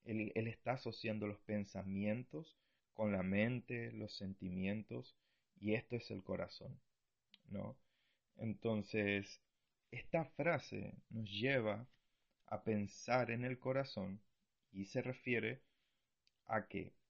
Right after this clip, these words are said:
como el hombre piensa en su corazón, tiene que ver con una reflexión meditada, ¿sí? Eh, una idea, ¿sí? que nosotros la tenemos en mente,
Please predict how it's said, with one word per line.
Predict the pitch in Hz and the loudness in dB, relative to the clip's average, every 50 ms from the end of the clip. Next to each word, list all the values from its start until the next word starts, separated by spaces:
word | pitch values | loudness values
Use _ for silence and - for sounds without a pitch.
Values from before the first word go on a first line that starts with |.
| _ _ _ _ _ _ _ _ _ | _ _ _ _ _ _ _ _ _
como | - 113 110 107 | -2 0 2 4
el | 107 110 | 6 6
hombre | 113 123 123 117 | 6 4 2 0
piensa | - - 127 135 151 - - | 0 0 0 0 0 -2 -4
en | 160 | -6
su | 156 - 147 | -4 -6 -4
corazón, | - 147 139 131 - - - 117 113 110 | -4 -2 -2 -2 -2 -2 -4 -6 -6 -4
tiene | - 127 127 131 127 120 | -2 -2 0 0 0 -2
que | - 120 113 | -2 -2 0
ver | 107 110 113 117 120 | 0 0 -2 -2 -4
con | - 123 113 110 110 | -6 -4 -4 -2 -2
una | 120 127 131 135 131 135 135 - _ _ _ _ _ _ _ _ _ _ _ - | -2 -2 0 0 0 -2 -4 -6 _ _ _ _ _ _ _ _ _ _ _ -10
reflexión | - 117 110 - - 107 101 - - - 123 123 | -6 -6 -6 -4 -2 -4 -4 -4 -4 -4 -2 -2
meditada, | 120 117 110 98 95 - - - 110 110 95 113 - - _ _ _ _ _ _ _ _ _ _ _ _ _ - | 0 0 0 0 0 0 2 4 4 4 4 2 -4 -12 _ _ _ _ _ _ _ _ _ _ _ _ _ -12
¿sí? | 98 98 110 131 - _ _ _ _ _ _ _ _ _ _ _ - | -10 -10 -10 -10 -12 _ _ _ _ _ _ _ _ _ _ _ -6
Eh, | 104 104 98 98 95 95 95 95 95 92 - - _ _ - | -2 0 2 2 2 0 -2 -2 -4 -6 -10 -12 _ _ -6
una | 117 120 123 117 | -4 -2 0 0
idea, | 107 104 98 95 92 95 95 110 131 151 147 120 98 92 92 90 - - _ _ _ _ _ _ | 0 0 -2 -4 -6 -2 2 2 4 4 4 4 2 2 0 -4 -8 -14 _ _ _ _ _ _
¿sí? | _ - 95 98 95 | _ -8 -8 -8 -6
que | - - 101 | -6 -4 -4
nosotros | 98 98 95 - 107 101 98 110 117 113 110 107 - - _ _ _ _ _ _ _ _ | -2 -2 -2 -2 -4 -4 0 0 2 2 2 0 -4 -12 _ _ _ _ _ _ _ _
la | - 95 92 85 | -4 -4 -4 -2
tenemos | - 92 90 92 98 107 123 131 131 131 - | -2 0 2 4 4 4 2 2 0 0 -2
en | 143 151 147 | -2 -2 0
mente, | 127 101 95 95 - - 101 107 | 0 0 0 0 -2 -6 -10 -12